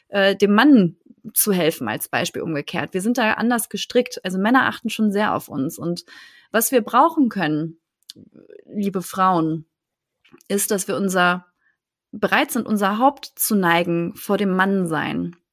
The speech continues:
Dass wir das auch anerkennen, weil wir haben, die haben schon einen richtig guten Job gemacht. Das Leben ist sicher und wir brauchen diese Stärke, die Körper-, also wo der Mann uns voraus ist, ist ja in der körperlichen Stärke.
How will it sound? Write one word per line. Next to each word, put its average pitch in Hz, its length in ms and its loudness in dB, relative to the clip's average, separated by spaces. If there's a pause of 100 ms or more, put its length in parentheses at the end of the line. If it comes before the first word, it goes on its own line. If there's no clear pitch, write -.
Dass 185 240 -6
wir 196 140 -2
das 190 180 -6
auch 196 220 -2
anerkennen, 185 600 0
weil 175 200 0
wir 180 160 -2
haben, 269 320 2 (800)
die 214 80 2
haben 285 140 4
schon 277 140 -2
einen 202 120 -4
richtig 247 300 -4
guten 240 160 -4
Job 226 200 -4
gemacht. 180 220 -4
Das 185 160 -6
Leben 240 220 0
ist 214 140 -2
sicher 220 300 -2
und 170 200 -6
wir 185 80 0
brauchen 285 640 2
diese 214 240 -2
Stärke, 233 500 0
die 190 120 -8
Körper-, 226 280 -4
also 202 260 -4
wo 208 140 0
der 202 140 0
Mann 240 240 4
uns 233 160 -2
voraus 208 380 -2
ist, 220 100 -8
ist 208 100 -4
ja 202 100 0
in 190 60 -2
der 185 80 -2
körperlichen 170 460 -2
Stärke. 156 480 -8